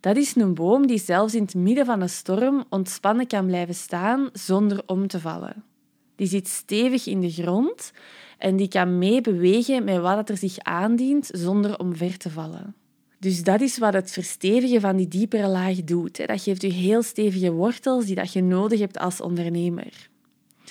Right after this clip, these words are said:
Want wat dat je doet als ondernemer, dat is spannend en heel kwetsbaar. Dus je hebt die stevige wortels nodig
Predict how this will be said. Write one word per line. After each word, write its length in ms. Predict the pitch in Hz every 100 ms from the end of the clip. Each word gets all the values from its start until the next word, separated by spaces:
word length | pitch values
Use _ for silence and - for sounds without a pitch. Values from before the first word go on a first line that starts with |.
| - - - - -
Want 400 | 185 202 220 - _ _ _ _ 190
wat 160 | 196 254
dat 180 | 254
je 180 | - 190
doet 300 | 160 190 277
als 240 | 220 190 -
ondernemer, 680 | 190 180 180 208 269 269
dat 120 | 208
is 220 | 185 185 -
spannend 560 | - 208 196 180 180
en 160 | - 190
heel 280 | 185 214 220
kwetsbaar. 680 | 190 202 - - - - 190
Dus 140 | 196
je 60 | -
hebt 140 | 208
die 100 | 202
stevige 380 | 185 202 226 226
wortels 460 | 202 196 185 175 -
nodig 580 | 180 180 220 247 247